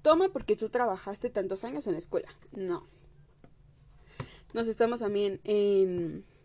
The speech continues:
Más que nada, ahorita son muy afectados esos en la cuestión escolar.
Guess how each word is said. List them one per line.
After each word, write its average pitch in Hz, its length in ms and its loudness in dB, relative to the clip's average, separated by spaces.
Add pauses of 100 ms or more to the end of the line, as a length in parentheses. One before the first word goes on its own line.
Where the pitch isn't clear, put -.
(1080)
Más 233 220 -2
que 277 120 -6
nada, 262 260 -2
ahorita 226 360 0
son 220 220 -4
muy 220 140 -4
afectados 208 460 -4
esos 220 300 -4
en 233 160 -2
la 247 100 0
cuestión 190 320 -8
escolar. 196 420 -4